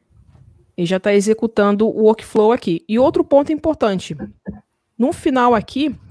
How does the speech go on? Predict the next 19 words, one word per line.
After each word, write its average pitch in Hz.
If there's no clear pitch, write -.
ele 208
vai 226
me 269
gerar, 220
já 208
gerou 226
aqui, 208
ó. 165
Ele 196
já 220
me 254
gerou 240
aqui 233
uma 233
pastinha 220
ponto 277
github 214
slash 190
workflows. 214